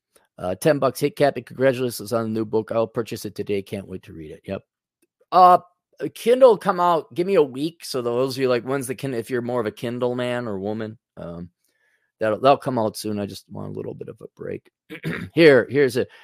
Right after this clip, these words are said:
My book is Occult Feminism, The Secret History of Women's Liberation. Thanks for the show. Well, no, you guys helped me out. And I do wanna read it. That does sound interesting, going through the history. I did not ha-,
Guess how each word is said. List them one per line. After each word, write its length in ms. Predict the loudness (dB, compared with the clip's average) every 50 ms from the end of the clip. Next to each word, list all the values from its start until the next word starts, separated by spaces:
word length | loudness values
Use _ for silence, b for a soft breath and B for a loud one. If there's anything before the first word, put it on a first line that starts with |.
| b b b
My 240 | b 4 4 4 6
book 300 | 6 4 2 2 2 2
is 160 | -2 -2 -2 -2 -6
Occult 400 | -8 -4 2 4 4 4 4 2
Feminism, 640 | 0 0 2 2 0 -2 -4 -6 -6 -6 -8 -8 -8 -10
The 100 | -12 -14
Secret 380 | -10 -8 -8 -8 -6 -6 -6
History 300 | -6 -6 -6 -6 -4 -4
of 80 | -4 -4
Women's 260 | -4 -6 -6 -6 -6
Liberation. 680 | -8 -8 -6 -6 -4 -4 -4 -6 -8 -10 -12 -12 -14 _ _ _ _ _ _ _ _ _
Thanks 180 | -16 -16 -14 -12
for 60 | -14
the 40 | -12
show. 160 | -10 -8 -4
Well, 180 | 0 0 2 2
no, 180 | 0 -2 -6 -6
you 160 | -6 -6 -6
guys 180 | -4 -6 -4 -4
helped 200 | -4 -4 -4 -4
me 180 | -6 -8 -8 -6
out. 260 | -6 -8 -8 -10 -12 _ _ _ _ _ _ _ _ _ _ 4
And 60 | 4
I 80 | 6
do 160 | 6 6 6 6
wanna 260 | 8 6 6 6 4
read 240 | 2 2 2 2 2
it. 160 | 0 -2 -2
That 140 | -2 -2 -2
does 200 | -2 -4 -4 -6
sound 200 | -8 -8 -6 -8
interesting, 500 | -8 -10 -12 -16 -20 -16 -16 -16 -16 -16 _ _
going 200 | -16 -16 -14 -16
through 220 | -16 -14 -12 -12
the 80 | -10 -10
history. 480 | -10 -12 -14 -14 -16 -16 -16 -16 -18 _ _ _ _ _ _ _ b b b b b b b b
I 140 | b 4 6
did 160 | 6 6 4
not 240 | 4 4 2 2 2
ha-, 180 | 2 2 2